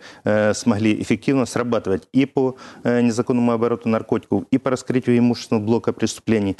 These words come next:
А вот, э, та работа, которая с сми ведется, я вам скажу, э, что ее даже невозможно оценить. Потому что та информация, которая через средства массовой информации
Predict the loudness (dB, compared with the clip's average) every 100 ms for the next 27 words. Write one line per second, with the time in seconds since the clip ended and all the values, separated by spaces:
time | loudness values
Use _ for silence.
0 | -10 -14 -14 -6 -2 -2 -4 -6 -2 0
1 | 2 2 2 -2 -6 _ _ -2 0 0
2 | 0 -2 -4 -2 2 2 0 -6 0 2
3 | 2 -2 -6 _ -2 0 2 0 0 -8
4 | -8 _ -20 -14 -2 0 0 -2 -2 0
5 | 0 0 0 0 -2 -2 -2 -2 -6 -2
6 | 0 0 0 0 0 0 0 0 -2 -4
7 | 0 2 2 0 -8 _ _ _ -2 -2
8 | -2 -2 -4 -6 -20 -6 -2 -2 -2 -4
9 | -2 0 0 0 -2 -4 -2 -2 0 -2
10 | 0 0 0 0 0 0 0 -2 0 0
11 | 0 0 -4